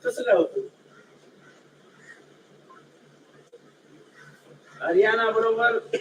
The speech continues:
जम्मू काश्मीरचा निवडणूक होती आणि आपल्या बरोबर झारखंडची निवडणूक होती.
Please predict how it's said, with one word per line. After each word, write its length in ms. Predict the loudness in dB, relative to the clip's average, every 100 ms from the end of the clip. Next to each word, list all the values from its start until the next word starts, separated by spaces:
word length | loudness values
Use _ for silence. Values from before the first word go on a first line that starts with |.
| -8 -20 -20 _ -20 _ _ -20 -20 -20 -20 -12 -6
जम्मू 200 | -4 -2
काश्मीरचा 560 | -2 -4 -2 0 4
निवडणूक 380 | 4 2 0 -2
होती 260 | -2 0 -2 -6 _ -20 -20 _ -20 -20 _ -8
आणि 160 | -6 -4
आपल्या 360 | -6 0 2
बरोबर 360 | 4 4 2 0
झारखंडची 680 | -2 -2 0 2 2 2 2
निवडणूक 380 | 0 -4 -10
होती. 80 | -16